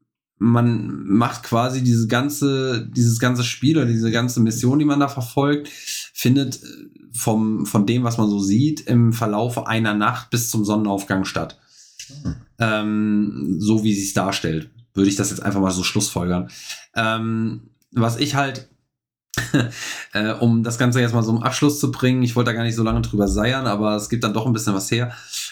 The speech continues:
Speaker 1: Ähm, was ich halt ein bisschen traurig fand, ist tatsächlich das Ende,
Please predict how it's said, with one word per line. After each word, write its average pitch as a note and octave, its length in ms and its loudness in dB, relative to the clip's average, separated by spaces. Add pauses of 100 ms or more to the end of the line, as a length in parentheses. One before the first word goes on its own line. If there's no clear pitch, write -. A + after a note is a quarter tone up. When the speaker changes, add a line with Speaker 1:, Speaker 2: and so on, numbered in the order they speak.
(120)
Speaker 1:
Ähm, A2+ 640 0
was A#2 160 0
ich A#2+ 120 2
halt B2+ 100 2
ein - 60 -2
bisschen A#2 220 0
traurig B2 380 0
fand, A#2 260 -2
ist A2 120 -4
tatsächlich A2 400 0
das G2+ 200 -2
Ende, C#3+ 460 2